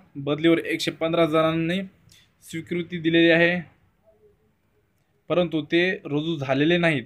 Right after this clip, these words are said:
त्यामुळे एकशे पंधरा पदे रिक्त आहेत बघा मित्रांनो. आणि त्या एकशे पंधरा पदाचीच भरती होणार आहे मित्रांनो. आणि त्याशिवाय पोलीस घटकातून इतर पोलीस घटकात आंतरजिल्हा बदलावर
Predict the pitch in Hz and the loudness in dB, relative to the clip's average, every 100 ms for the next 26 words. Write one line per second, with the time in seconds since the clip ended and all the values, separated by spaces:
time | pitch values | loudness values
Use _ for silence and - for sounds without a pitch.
0 | _ 147 160 170 - - 165 156 165 165 | _ 0 2 0 -2 -10 -8 -4 -2 0
1 | 165 156 170 165 165 160 151 156 156 156 | 0 0 2 0 4 2 4 -2 -2 -2
2 | 156 165 - _ _ _ - 139 170 175 | -2 -4 -10 _ _ _ -16 0 4 4
3 | 165 165 160 147 165 180 180 - 170 175 | 2 -2 -2 0 2 6 6 4 0 0
4 | 196 175 165 156 147 160 160 165 160 165 | -2 -2 -2 0 0 2 2 0 -2 -4
5 | 165 _ _ _ _ _ _ 139 143 170 | -8 _ _ _ _ _ _ -8 0 0
6 | 170 170 170 - 175 180 190 147 147 - | 2 0 0 -2 -2 -2 -2 -4 -6 -4
7 | 170 170 - 165 165 180 - 170 180 156 | -4 -4 -6 -8 -4 -6 -2 -2 -2 -6
8 | 131 - 151 123 _ _ 151 160 175 147 | -12 -4 -4 -4 _ _ -6 -4 -4 -2
9 | 170 165 160 165 156 170 | 0 0 0 0 2 0